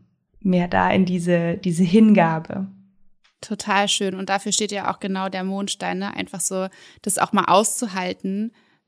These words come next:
Speaker 2: was alles in einem drin ist im eigenen Häuschen, ne? Einfach mal zu schauen und dann nicht gleich wieder rauszurennen und zu denken, „Oh Gott, oh Gott, ich knall die Tür gleich wieder zu“, sondern, ähm, wirklich mal, ne, zu spüren und wahrzunehmen und auch Veränderung wahrzunehmen und,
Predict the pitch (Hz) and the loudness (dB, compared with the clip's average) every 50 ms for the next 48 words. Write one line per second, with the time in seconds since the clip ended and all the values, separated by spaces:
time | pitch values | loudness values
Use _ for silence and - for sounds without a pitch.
0 | - 185 190 - - - 196 208 208 - - 196 180 185 196 185 - 196 214 220 | 0 2 2 2 4 2 2 2 0 -2 -4 -4 -4 -2 -2 -2 -2 0 2 2
1 | 240 190 - 170 180 - - 202 202 - - - 175 185 185 185 180 175 170 175 | 2 2 2 0 0 0 -2 -4 -4 -2 -2 -2 0 0 -2 -4 -4 -4 -4 -4
2 | 175 175 - - - 185 180 190 202 196 190 190 - 190 190 190 190 - - 196 | -2 -2 -2 -2 -2 -2 -4 -4 -4 -4 -4 -6 -8 -8 -8 -8 -6 -6 -6 -4
3 | - - - 202 196 214 220 202 190 185 185 190 202 190 - 202 196 208 214 190 | -2 0 4 6 6 6 4 2 -2 -4 -4 -4 -4 -4 -4 -4 -4 -2 -2 -4
4 | 185 180 190 214 220 - - 202 180 180 180 190 202 202 190 - 196 190 185 190 | -2 0 2 2 2 0 -2 -2 -2 -4 -4 -4 -4 -6 -6 -6 -4 -4 -4 -4
5 | 185 175 - 185 185 - 196 190 - 190 180 - - - - 202 190 185 190 185 | -4 -6 -4 -6 -4 -4 -4 -2 -2 -2 -2 -2 -6 -6 -4 -4 -4 -4 -6 -6
6 | - 226 220 190 185 180 170 - 185 190 180 180 - - 208 202 214 202 202 196 | -2 -2 -2 -2 -2 -6 -6 -8 -10 -10 -6 -2 -2 -2 -2 -2 -4 -2 0 0
7 | 190 190 185 190 202 202 - - - - 392 359 294 - - - 220 208 208 208 | 2 2 0 0 -2 -4 -6 -12 -14 -12 -10 -10 -12 -6 0 4 4 6 6 4
8 | 196 190 214 233 233 240 240 - 226 220 208 208 208 208 - - - 226 240 262 | 2 2 0 0 2 0 -2 0 2 2 4 4 4 2 0 -2 0 2 2 2
9 | 262 - - 226 - - - - 240 247 254 262 247 226 208 208 - 208 208 220 | 2 0 0 0 0 -2 0 2 4 6 6 6 6 4 0 -2 0 2 4 4
10 | 240 - - - 226 214 208 214 214 214 208 208 202 190 196 - - 202 - 226 | 4 2 -2 -2 0 0 0 0 -2 -2 -4 -2 -2 -2 -4 -4 -4 -4 2 6
11 | 247 247 240 226 214 214 214 196 208 196 196 196 196 - - - 202 196 196 190 | 6 6 6 6 2 -4 -4 -2 0 0 0 0 0 -2 -4 -4 -2 -2 -4 -4
12 | 190 190 190 190 190 190 196 - 202 190 190 185 - | -4 -4 -6 -6 -6 -8 -8 -8 -6 -6 -6 -6 -8